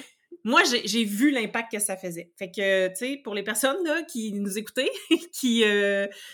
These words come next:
je vous le dis, là, si vous voulez faire des univers, là, c'est... Puis, puis on le voit, là, tu sais, avec le F W C C, ça fonctionne. Euh, j-, j'en connais pas d'autres, des, des univers, euh,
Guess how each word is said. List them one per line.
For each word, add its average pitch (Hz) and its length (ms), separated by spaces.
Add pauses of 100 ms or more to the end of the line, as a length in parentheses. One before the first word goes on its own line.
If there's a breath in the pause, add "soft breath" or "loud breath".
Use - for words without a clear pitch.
(160 loud breath)
je 196 120
vous 208 100
le 220 100
dis, 202 220
là, 285 240
si 269 160
vous 214 60
voulez 214 160
faire 226 240
des 220 220
univers, 208 580
là, 214 180
c'est... 185 840
Puis, - 200
puis 233 120
on 220 80
le 208 100
voit, 247 320
là, 233 140
tu 226 60
sais, 233 100
avec 214 220
le 208 140
F 202 80
W 196 340
C 202 200
C, 226 180
ça 190 220
fonctionne. 247 580 (420 loud breath)
Euh, 185 360 (120)
j-, 202 260
j'en 202 180
connais 240 240
pas 349 120
d'autres, 294 260
des, 202 340
des 196 300
univers, 214 560
euh, 185 340